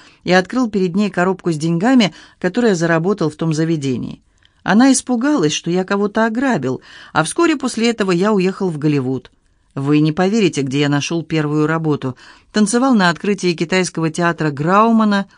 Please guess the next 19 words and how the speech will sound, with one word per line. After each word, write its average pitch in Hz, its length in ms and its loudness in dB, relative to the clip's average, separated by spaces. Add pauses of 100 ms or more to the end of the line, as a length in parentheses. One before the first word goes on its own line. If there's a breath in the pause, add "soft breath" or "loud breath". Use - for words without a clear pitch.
(480 soft breath)
знаменитого 190 720 2
театра 180 460 0
на 165 300 0
Голливудском 165 500 -2
бульваре 165 420 0
в 151 40 -2
Лос-Анджелесе. 156 880 -4 (1160 loud breath)
М, 156 800 -2
а 180 120 -2
потом, 220 540 2 (360 loud breath)
перед 185 240 0
каждым 196 340 0
показом 175 540 0
фильма, 214 520 -2 (800)
это 151 340 -2
может 180 320 -2
показаться 196 520 0
большим 165 360 0
достижением, 185 720 0